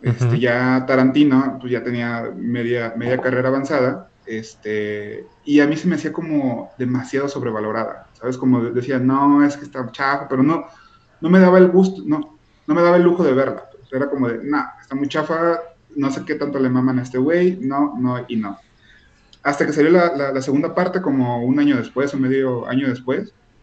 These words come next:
Speaker 1: que en general es una sola película,
Speaker 2: Sí.
Speaker 1: me permití verla y dije, "No te pases de verga, tú también". O sea, dije, "Güey, ¿qué pedo hizo este güey?". O sea, como que toda la historia, todos los personajes, cómo los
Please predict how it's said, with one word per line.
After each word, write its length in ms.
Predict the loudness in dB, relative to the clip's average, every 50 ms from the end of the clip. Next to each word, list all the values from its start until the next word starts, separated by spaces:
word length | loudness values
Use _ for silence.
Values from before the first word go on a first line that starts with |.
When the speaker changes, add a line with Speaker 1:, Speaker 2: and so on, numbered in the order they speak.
| _
Speaker 1:
que 220 | 0 2 2 4 4
en 60 | 2
general 300 | 2 4 4 4 4 2
es 120 | 0 -2 -2
una 180 | 0 0 0
sola 220 | 0 0 0 0 0
película, 540 | 0 -2 -2 -2 -2 -2 -2 -2 -4 -8 -14 _ _ _ -10
Speaker 2:
Sí. 300 | 0 4 4 4 4 4 -2 -12 -20 -20 -20 -20 -20 -20 -20 -20 -20 -20 -20 -20 -20 -20 -12 -6
Speaker 1:
me 440 | -4 0 2 4 4 4 4 4 2
permití 400 | 2 2 2 2 2 2 2 4
verla 520 | 6 6 6 6 4 2 0 -2 -4 -6 -4
y 80 | -2 0
dije, 400 | 0 0 -2 -2 -4 -4 -4 -6 -6 0
"No 160 | 0 0 0
te 80 | 0
pases 340 | -6 -12 -12 -12 -10 -8 -4 -2
de 80 | 0 0
verga, 440 | 0 0 -2 -2 -4 -6 -10 -14 -18 _ _ _ _ _ -18 -16
tú 80 | -10
también". 500 | -4 -2 0 2 2 2 0 0 -4 -8 -14
O 40 | -10
sea, 180 | -4 0 0 2
dije, 560 | 2 0 0 2 4 4 4 4 4 2 2
"Güey, 420 | 2 4 4 4 4 0 -6 -10 -14 _ _ _ _ _ _ _ _ _ _ _ -20 _ _ _ _ _ _ -14
¿qué 80 | -10 -4
pedo 280 | -2 0 2 2 0 0
hizo 160 | -2 -4 -6
este 160 | -4 -4 0
güey?". 220 | 0 0 -2 -2 -4 -8
O 60 | -4
sea, 540 | -2 0 0 2 2 2 2 2 0 0 0
como 240 | 0 0 0 0 0
que 100 | 0 -2
toda 260 | 0 2 2 2 4
la 60 | 4 2
historia, 640 | 0 0 2 2 4 6 6 6 4 2 0 0 2
todos 160 | 2 2 2
los 100 | 0 0
personajes, 580 | -4 -4 -4 -2 0 0 2 0 0 -4 -6 -8
cómo 180 | -4 -2 0
los 100 | 0 0